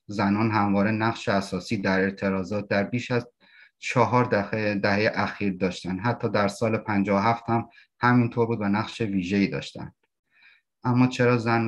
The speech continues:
و زندگی، آزادی این گونه فراگیر شد؟ زنان از همان اول تظاهرات علیه جمهوری اسلامی حضور داشتند.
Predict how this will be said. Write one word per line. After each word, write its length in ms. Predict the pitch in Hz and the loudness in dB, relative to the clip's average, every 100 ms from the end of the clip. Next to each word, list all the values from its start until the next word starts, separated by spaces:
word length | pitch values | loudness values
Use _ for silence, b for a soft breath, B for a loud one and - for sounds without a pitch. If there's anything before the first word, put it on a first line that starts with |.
| 107 | -2
و 60 | |
زندگی، 580 | 98 107 104 98 95 104 | -4 -2 -2 0 -2 -2
آزادی 520 | 92 95 95 90 98 101 | -2 -2 -2 -2 -4 -2
این 160 | 101 | -2
گونه 240 | 92 98 101 | 2 0 0
فراگیر 480 | - 78 60 - | -4 -8 -8 -10
شد؟ 260 | - - - _ _ _ _ _ _ _ _ - | -12 -14 -16 _ _ _ _ _ _ _ _ -8
زنان 380 | 104 101 110 | -2 0 2
از 220 | 110 98 - | 0 -2 0
همان 280 | 117 113 | 2 2
اول 300 | 104 101 107 | 0 0 0
تظاهرات 680 | 113 104 98 98 101 101 98 | 0 0 0 -2 0 -2 -2
علیه 340 | 98 117 110 107 | 0 2 2 -2
جمهوری 400 | 104 101 101 98 | -2 -2 0 -2
اسلامی 400 | 95 101 98 98 | -2 -4 -2 -2
حضور 380 | 98 92 98 | -4 -2 -4
داشتند. 480 | - 73 - 143 - | -4 -6 -8 -12 -12